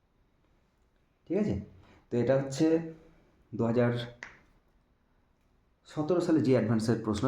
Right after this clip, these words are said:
এবার আমি একটু দেখাই প্রশ্নটা কি। এটা হচ্ছে প্রশ্ন। A human body has a surface area of approximately one meter square, এই ষাটের প্রবলেমটা। The normal body temperature is ten K above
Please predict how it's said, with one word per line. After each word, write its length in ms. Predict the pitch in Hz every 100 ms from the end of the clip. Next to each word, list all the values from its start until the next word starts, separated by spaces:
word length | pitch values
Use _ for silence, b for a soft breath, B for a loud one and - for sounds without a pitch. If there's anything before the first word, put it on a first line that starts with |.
| 135
এবার 100 | 117
আমি 80 | 113 120
একটু 120 | 113 117
দেখাই 260 | 117 160 156
প্রশ্নটা 340 | 120 123 120 120
কি। 100 | 120 123 - - _ _ _ _ _ _ _ _ _ _ _ _ _ _ _ _ _ _ _ _ _ _ _ _ _ - 127
এটা 120 | 120 98
হচ্ছে 180 | - 135 -
প্রশ্ন। 240 | 82 - - - - - B B B B B
A 20 | 98
human 240 | 143 175 180 156
body 240 | 139 147 175 127
has 160 | 123 120 -
a 20 | 110 -
surface 340 | 131 147 147 127
area 220 | 120 127 139 117
of 60 | - 110
approximately 680 | - 175 - 156 135 131 131 110 120
one 80 | 120
meter 200 | 107 113 -
square, 360 | 113 104 135 - - b b b _ -
এই 40 | 107
ষাটের 240 | 117 104 120
প্রবলেমটা। 400 | 101 95 92 98 185 B B B 110
The 80 | 107
normal 260 | 131 151 147
body 160 | 127 123 127
temperature 480 | 117 117 117 131 180 - - 120
is 60 | -
ten 140 | 190 214 214
K 20 | 175 175 123 120
above 220 | 156